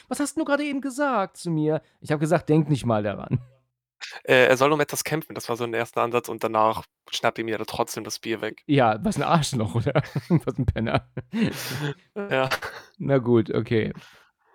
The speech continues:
Speaker 1: Na ja, es ist ja dann so, dass, ähm, sie halt am Angeln sind und die Gruppe, die ist ja dann, ähm, wohl jetzt auch am Planschen und so. Und, ähm, dann ist die Allison am Auto und ja, und dann kommt dann Chad zu ihr und dann mei-,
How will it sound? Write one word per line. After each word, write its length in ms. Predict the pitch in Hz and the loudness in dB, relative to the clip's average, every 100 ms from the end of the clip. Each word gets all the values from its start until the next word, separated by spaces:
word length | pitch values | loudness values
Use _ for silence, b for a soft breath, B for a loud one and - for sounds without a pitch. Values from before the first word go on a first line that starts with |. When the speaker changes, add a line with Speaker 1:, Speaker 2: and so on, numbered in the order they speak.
| _ _ | _ _
Speaker 1:
Na 100 | 143 | 2
ja, 200 | 160 139 139 | 6 6 4
es 80 | 175 | 2
ist 120 | 180 | 6
ja 100 | 156 | 8
dann 160 | 143 123 | 8 4
so, 160 | 147 | 2
dass, 360 | 143 123 123 - | 4 2 0 -8
ähm, 440 | 117 113 107 104 110 | -6 -4 -4 -4 0
sie 200 | 127 104 | 2 4
halt 180 | 98 | 2
am 160 | 95 92 | -4 -6
Angeln 260 | 135 139 117 | -2 -2 0
sind 280 | 117 113 | 0 0
und 140 | - 104 | -4 -8
die 60 | |
Gruppe, 300 | - 123 123 | -4 -2 0
die 160 | 113 107 | -2 -6
ist 140 | 113 | -8
ja 100 | 117 | -4
dann, 200 | 104 98 | -4 -4
ähm, 320 | 85 80 82 87 | -6 -8 -8 -8
wohl 200 | 107 101 | -6 -6
jetzt 200 | 90 90 | -6 -10
auch 120 | 90 | -10
am 120 | 90 | -8
Planschen 500 | - 160 147 - 131 | -4 -2 -2 -6 -8
und 80 | 120 | -6
so. 180 | 120 120 B B B B - | -2 -2 B B B B -4
Und, 400 | 139 131 - - | -2 -2 -4 -8
ähm, 320 | 123 131 127 | -8 -6 -6
dann 160 | 131 131 | -4 -6
ist 180 | 120 123 | -8 -8
die 180 | 120 - | -8 -6
Allison 480 | 143 151 - 135 127 | -6 -6 -6 -8 -6
am 180 | 113 | -8
Auto 560 | 107 110 151 - 180 180 | -4 -2 -2 0 0 0
und 580 | - 127 123 - - - | -2 -4 -4 -8 -14 -8
ja, 200 | 123 101 | -4 -2
und 80 | 87 | -4
dann 100 | 110 | -4
kommt 180 | 127 120 | -4 -2
dann 100 | 110 | -2
Chad 220 | 101 101 - | -2 -6 -6
zu 120 | 101 | -8
ihr 280 | 87 76 73 | -8 -8 -8
und 120 | 95 | -8
dann 260 | 98 92 - 123 117 104 | -8 -10 -12 -12 -8 -4
mei-, 240 | 110 123 | -2 -2